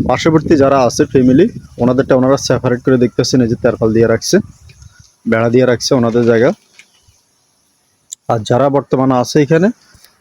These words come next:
ওনাদের বাড়ি এই হলো যা দেখতেছেন চারিপাশে যেই ঘর, ওই যে ঘরের লাশ মাথা পর্যন্ত,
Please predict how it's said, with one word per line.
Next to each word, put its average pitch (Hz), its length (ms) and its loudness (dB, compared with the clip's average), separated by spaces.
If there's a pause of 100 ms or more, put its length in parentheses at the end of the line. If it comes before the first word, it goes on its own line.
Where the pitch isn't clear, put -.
(500)
ওনাদের 139 340 2
বাড়ি 135 280 2 (760)
এই 127 120 4
হলো 127 220 2
যা 139 100 4
দেখতেছেন 131 480 -2
চারিপাশে 123 540 0
যেই 139 180 0 (680)
ঘর, 120 260 0 (1040)
ওই 226 140 2
যে 185 120 4
ঘরের 143 280 2
লাশ 131 280 2
মাথা 139 200 -2
পর্যন্ত, 113 360 -2